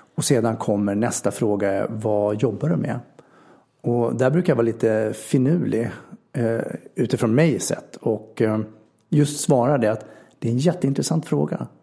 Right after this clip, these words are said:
Men jag är nyfiken på, vad drömmer du om?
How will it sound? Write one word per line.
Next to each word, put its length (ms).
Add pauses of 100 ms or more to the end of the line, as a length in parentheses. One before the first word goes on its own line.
(840)
Men 360 (160)
jag 200
är 40
nyfiken 480
på, 100
vad 220
drömmer 440
du 140
om? 300